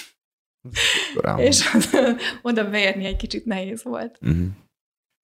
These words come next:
Speaker 1: A mai világban, amikor már van az internet, és felgyorsul az egész világ, és mindenhol kicsit így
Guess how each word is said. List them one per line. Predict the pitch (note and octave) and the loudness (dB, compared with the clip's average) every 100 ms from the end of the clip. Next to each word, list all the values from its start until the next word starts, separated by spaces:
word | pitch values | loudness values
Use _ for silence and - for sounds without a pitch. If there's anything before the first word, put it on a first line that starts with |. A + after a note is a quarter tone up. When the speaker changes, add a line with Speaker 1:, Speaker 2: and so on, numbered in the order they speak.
| - | 2
Speaker 1:
A | E2+ | 4
mai | G#2 D3+ | 6 6
világban, | F2 D#2+ C2+ C#2 C#2+ | 6 6 4 2 2
amikor | C#2+ D2 - D2 | 2 0 2 2
már | D2 C#2+ | 4 2
van | E2 D#2+ | 2 2
az | D2 | 2
internet, | D#2 D2+ D2+ C#2+ - | 0 0 0 0 -2
és | D2 | -2
felgyorsul | - F#2 F2 C#2 C2 - C#2+ C2+ C#2 - _ _ _ _ _ | 2 4 4 2 0 0 0 0 0 -4 _ _ _ _ _
az | F2 | 2
egész | G#2 E2+ D2+ | 4 4 4
világ, | E2 D#2 D2+ | 4 4 2
és | D#2+ | 2
mindenhol | A2+ B2 G2 E2 E2 | 4 6 6 6 2
kicsit | - - F2+ | 0 -2 2
így | E2+ C#2+ - | 2 2 -4